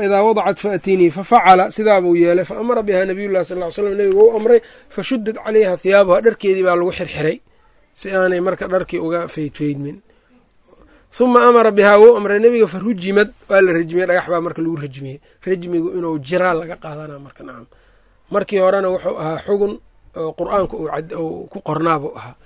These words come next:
"Washaykhu washaykhatu idaa zanayaa farjumuuhuma albatta."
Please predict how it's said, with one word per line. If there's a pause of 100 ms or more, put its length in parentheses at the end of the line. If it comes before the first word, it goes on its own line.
(340)
"Washaykhu
washaykhatu
idaa
zanayaa
farjumuuhuma
albatta."